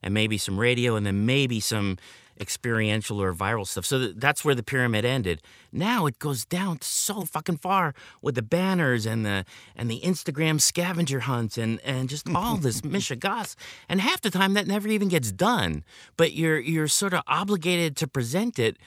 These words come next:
Speaker 1: because there, this kind of weird notion of, of three hundred sixty degree synchronicity or whatever it is. It's like, a,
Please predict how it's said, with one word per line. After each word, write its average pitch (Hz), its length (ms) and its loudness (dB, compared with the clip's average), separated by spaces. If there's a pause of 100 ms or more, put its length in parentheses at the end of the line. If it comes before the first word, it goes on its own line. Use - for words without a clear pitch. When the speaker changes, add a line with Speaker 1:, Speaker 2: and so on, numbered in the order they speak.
(360)
Speaker 1:
because 156 420 -2
there, 151 280 4
this 139 360 0
kind - 280 -4
of 117 120 -2
weird 139 280 -2
notion 143 440 -2
of, 117 200 -2 (440)
of 123 180 -4
three 156 320 -6
hundred 147 260 -2
sixty - 440 -2
degree 131 720 -2
synchronicity 135 1000 -4
or 110 160 -2
whatever 127 360 -4
it 113 80 -2
is. 135 200 -2
It's 127 140 -10
like, - 160 -8
a, 143 100 -4